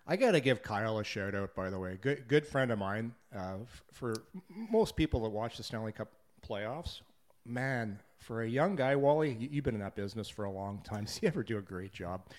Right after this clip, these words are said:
I worked with Kyle when he first started in Montreal. He was part of our broadcast crew,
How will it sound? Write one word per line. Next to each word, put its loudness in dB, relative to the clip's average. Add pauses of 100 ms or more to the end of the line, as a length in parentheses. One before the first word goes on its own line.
(120)
I 8
worked 12
with 6
Kyle 6
when 4
he 2
first -2
started 0 (640)
in -2
Montreal. -2 (300)
He -4
was -4
part 0
of -2
our 0
broadcast -4
crew, 0